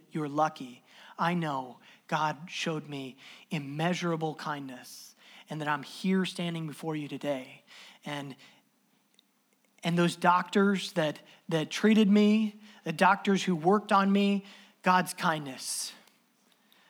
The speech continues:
Um, we're not in debt, even though I have no idea what this piece of metal costs, uh, in Japan. Uh, I think it was,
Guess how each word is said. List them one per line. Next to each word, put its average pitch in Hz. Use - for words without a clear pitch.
Um, 151
we're 208
not 214
in 185
debt, 190
even 208
though 196
I 233
have 196
no 208
idea 190
what 170
this 180
piece 196
of 180
metal 170
costs, -
uh, 170
in 190
Japan. 170
Uh, 180
I 214
think 269
it 277
was, 208